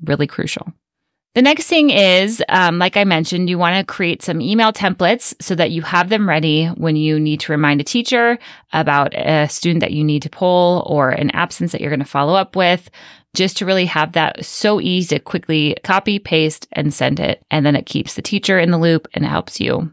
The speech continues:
be able to communicate that. The next thing that you wanna do is to have a good spreadsheet for your schedule and then for just tracking your students, making sure that they have finished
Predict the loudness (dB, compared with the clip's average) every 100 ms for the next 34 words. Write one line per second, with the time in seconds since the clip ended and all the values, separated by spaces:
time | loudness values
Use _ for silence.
0 | -6 -6 -6 -6 0 2 0 -4 -8 -8
1 | -10 _ _ _ _ _ _ _ -4 0
2 | 0 0 0 2 0 0 0 0 0 0
3 | 0 0 -2 -2 2 2 0 0 0 -2
4 | -2 -2 0 0 0 0 _ -8 -2 2
5 | 2 0 -2 0 2 2 2 2 0 0
6 | 0 0 -2 -4 -4 -4 -4 -4 -6 -4
7 | -6 -6 -6 -8 -8 -4 -4 -2 -4 -4
8 | -4 -4 -4 -4 -2 -2 -4 -6 -4 -4
9 | -6 -14